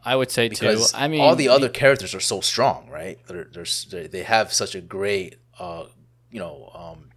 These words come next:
Speaker 2: cast behind them. Whereas Ethan just kinda feels flat and boring and dull, right?
Speaker 1: Exactly. And, and, like, again, it, that's the one thing that sucks about the first person view thing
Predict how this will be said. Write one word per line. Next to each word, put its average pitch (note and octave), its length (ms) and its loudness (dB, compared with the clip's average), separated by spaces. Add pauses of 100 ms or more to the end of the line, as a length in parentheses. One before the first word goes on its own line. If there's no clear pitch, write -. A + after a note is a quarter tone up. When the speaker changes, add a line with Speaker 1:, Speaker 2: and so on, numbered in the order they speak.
Speaker 2:
cast A2 400 6
behind F#2 400 -6
them. D#3 200 -4 (420)
Whereas F#2 400 4
Ethan G#2+ 400 -4
just - 260 -6
kinda B2 220 -4
feels - 280 -6
flat G2+ 460 2
and - 140 -18
boring F#2 440 -6
and E2 140 -16
dull, D2+ 380 -12 (100)
right? D#2+ 260 -8 (640)
Speaker 1:
Exactly. A2+ 680 0
And, F3 260 0
and, G3+ 140 2
like, F#3 180 2
again, A#2+ 480 4
it, C3+ 200 -4
that's - 340 0
the B2+ 220 2
one A2+ 340 0
thing A#2 140 -2
that A2 160 -4
sucks A2+ 300 -2
about A2 180 -4
the G#2+ 140 -8
first - 320 -6
person A#2 320 -6
view A2+ 160 -2
thing C#3 260 0